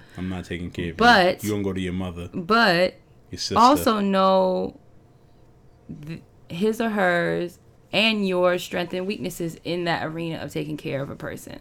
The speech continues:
Speaker 2: Like, you know, it's not that I don't like that T J takes care of me, but it, when I'm, like, not well, like, physically well, but sometimes,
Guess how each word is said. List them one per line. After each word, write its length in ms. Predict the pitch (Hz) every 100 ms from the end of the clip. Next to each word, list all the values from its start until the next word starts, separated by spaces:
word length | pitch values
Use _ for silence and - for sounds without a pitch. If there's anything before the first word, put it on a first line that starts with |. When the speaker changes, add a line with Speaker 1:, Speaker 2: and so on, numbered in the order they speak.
| -
Speaker 2:
Like, 400 | 165 165 160 - - - - - - - - - - - _ _ - - 202
you 80 | 190
know, 400 | 170 156 147 - - - - - - - - - - - - _ - - - -
it's 160 | 202
not 280 | 233 220 220
that 240 | 202 185 -
I 140 | 175
don't 320 | 170 175 151
like 320 | 165 165 - -
that 180 | 165
T 180 | - 175
J 160 | 165 160
takes 280 | 170 156 -
care 240 | 165 151
of 80 | 147
me, 160 | 151
but 240 | 147 151 - - -
it, 220 | 170 - - - - - - - -
when 180 | 175 165
I'm, 160 | 156
like, 220 | 160 156 165
not 320 | 165 - 147
well, 340 | 143 160 143
like, 200 | 156 160
physically 480 | - 180 170 165 160
well, 440 | 151 151 147 147 -
but 360 | 170 160 156 - - - - - - _ -
sometimes, 760 | - 247 247 277 240 233 233